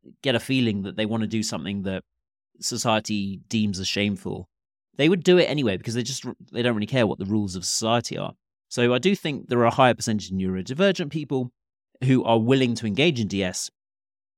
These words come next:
but that do-, doesn't mean to say that the non-neurodivergent people don't enjoy D S. It might just be that they are more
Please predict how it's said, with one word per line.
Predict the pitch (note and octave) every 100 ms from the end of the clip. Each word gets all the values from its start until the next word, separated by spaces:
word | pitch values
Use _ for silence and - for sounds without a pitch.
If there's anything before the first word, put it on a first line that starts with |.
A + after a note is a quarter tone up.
| _ -
but | B2 A#2
that | C#3
do-, | D3+ G2
doesn't | A2+ D3 D3
mean | C3 A#2
to |
say | - B2 G#2+
that | G#2
the | G2+
non-neurodivergent | G2+ B2+ B2+ A#2 - _ _ G#2 A2+ A2+ F#2+ A2 B2 A2+ A2 A2 A3 A#2
people | A2 G2+ G2 - _ _ _ _ _ _ _ _
don't | C#3+ C#3 C3+ - B2+ G2+ _ -
enjoy | A#2+ G#2+ - C#3 F3 G3+
D | B2 F#2+ E2+
S. | G2+ -
It | A#2+
might | B2 C3 F#2
just | A2
be | A#2+ G#2+
that | G#2 -
they | G#2
are | G2+
more | G#2+ A2 G#2 G#2